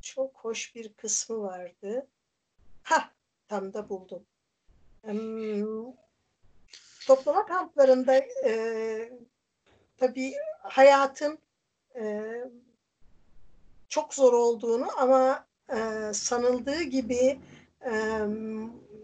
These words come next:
bir teviye devam eden bir acı ve ızdıraptan ibaret olmadığını söylüyor. Diyor ki, "Mizah duygusu geliştirme ve olayları mizahi bir ışık altında görme çabası,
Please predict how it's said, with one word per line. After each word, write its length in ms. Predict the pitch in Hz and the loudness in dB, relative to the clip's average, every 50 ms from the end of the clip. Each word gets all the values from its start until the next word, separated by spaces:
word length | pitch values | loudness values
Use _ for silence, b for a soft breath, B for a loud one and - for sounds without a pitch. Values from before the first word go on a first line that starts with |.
| - - - - - - - - - | -20 -20 -20 -20 -20 -20 -20 -20 -14
bir 300 | 247 220 208 277 262 - | -8 0 2 2 2 4
teviye 800 | - 285 277 262 269 269 262 262 262 262 262 262 277 311 - - | 4 4 4 6 6 4 6 8 10 10 10 8 6 -2 -2 0
devam 400 | 240 226 233 247 247 247 247 247 | 0 2 2 2 0 0 0 0
eden 380 | 240 233 254 247 240 240 233 226 | 0 2 2 2 2 0 -6 -8
bir 320 | 240 240 240 233 269 - - | -6 -6 -6 -6 -8 -8 -6
acı 420 | 247 208 208 - 233 233 233 220 | -6 -4 -4 -4 -6 -6 -4 0
ve 160 | 233 233 262 269 | 0 0 0 0
ızdıraptan 640 | 226 202 196 214 220 226 220 - - - 226 226 | -2 -4 -4 -4 -4 -4 -6 -8 -6 -6 -4 -4
ibaret 440 | 226 214 226 220 226 233 220 214 - | -2 -4 -2 -2 0 -2 -2 0 2
olmadığını 480 | 247 240 240 226 214 208 208 196 208 202 | 0 0 2 -2 -2 -2 -2 -2 0 -2
söylüyor. 500 | - - 208 208 202 214 269 320 381 370 B B B B B B B - | 0 0 0 -2 -2 -2 -2 -2 -2 -4 B B B B B B B -4
Diyor 200 | 294 370 415 427 | 0 0 0 0
ki, 280 | - 285 269 247 B B B B B B B - | 2 0 0 -2 B B B B B B B -4
"Mizah 520 | 233 240 262 262 254 311 370 370 359 - | 2 2 4 4 4 4 2 2 0 -4
duygusu 420 | 302 269 254 262 - - 262 226 | -6 -4 -4 -4 -4 -6 -6 -6
geliştirme 720 | 208 240 233 233 - - - - 254 233 247 262 285 277 | -8 -8 -6 -4 -6 -6 -4 -4 -6 -4 2 2 2 4
ve 60 | 254 262 | 6 6
olayları 560 | 247 247 240 254 254 254 254 262 262 269 269 | 6 6 4 4 4 6 6 6 6 6 2
mizahi 560 | 247 247 240 - 262 262 254 247 254 311 262 | -2 -2 2 4 8 8 8 6 4 0 -4
bir 160 | 269 269 269 | -6 -8 -8
ışık 280 | 269 - - - - 254 | -4 -6 -6 -4 0 0
altında 400 | 233 226 214 - 226 226 214 220 | 0 0 0 -4 -8 -4 -4 -4
görme 420 | 208 226 233 226 233 247 285 277 | 0 2 0 0 2 0 -2 -2
çabası, 640 | - - 233 202 208 196 190 - - 220 247 - | 0 -2 -2 0 0 2 2 2 2 2 -2 -4